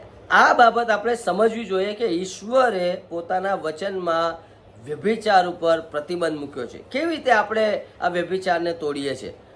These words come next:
તો એવી આઠ બાબતો છે જેના કારણે આપણે વ્યભિચાર કરી શકીએ છીએ, આજ્ઞાને તોડી શકીએ છીએ. તો પહેલી કહે છે જીવનસાથી, તમને જે લગ્ન સાથે જોડ્યા છે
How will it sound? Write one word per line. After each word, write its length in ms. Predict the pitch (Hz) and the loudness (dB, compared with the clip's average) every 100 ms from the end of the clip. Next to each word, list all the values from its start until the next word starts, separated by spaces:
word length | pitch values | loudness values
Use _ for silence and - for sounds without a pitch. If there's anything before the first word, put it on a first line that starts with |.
| - | -6
તો 80 | 208 | -2
એવી 220 | 220 240 | 0 -2
આઠ 480 | - 185 262 302 240 | -4 2 4 2 2
બાબતો 580 | 214 208 196 202 202 185 | 4 4 4 -2 -2 -4
છે 500 | 185 147 147 156 151 - - - | -2 2 2 2 -2 -16 -20 -6
જેના 300 | 165 170 190 | 0 2 2
કારણે 640 | 185 196 214 196 175 156 - - - | 4 4 4 4 4 2 -4 -20 -4
આપણે 520 | 139 151 - 180 185 | 0 0 -2 -2 0
વ્યભિચાર 720 | 185 143 139 156 156 156 156 | 0 -2 -2 -6 -2 0 0
કરી 300 | 160 151 156 | 0 -2 -2
શકીએ 400 | 214 233 - 170 | 0 -2 -2 -4
છીએ, 140 | 151 127 | -2 0
આજ્ઞાને 500 | 143 139 160 175 185 | 2 2 0 0 -2
તોડી 300 | 185 202 269 | -2 -2 -2
શકીએ 380 | - - 147 117 | -4 -6 -6 -8
છીએ. 120 | 101 - - - | -10 -14 -20 -6
તો 100 | 240 | -4
પહેલી 300 | 233 233 254 | 2 2 2
કહે 180 | 240 240 | 2 4
છે 440 | 240 254 - - - - | 4 2 -2 -18 -20 -10
જીવનસાથી, 760 | - 247 269 262 233 208 202 | -4 4 4 4 4 2 2
તમને 380 | 143 156 160 185 | -2 0 2 0
જે 140 | 185 190 | 0 0
લગ્ન 360 | 170 160 190 | 0 0 -2
સાથે 440 | 196 180 180 190 185 | 0 -2 -2 -4 -4
જોડ્યા 420 | 151 156 180 - | -4 0 2 0
છે 280 | - 165 | -2 -4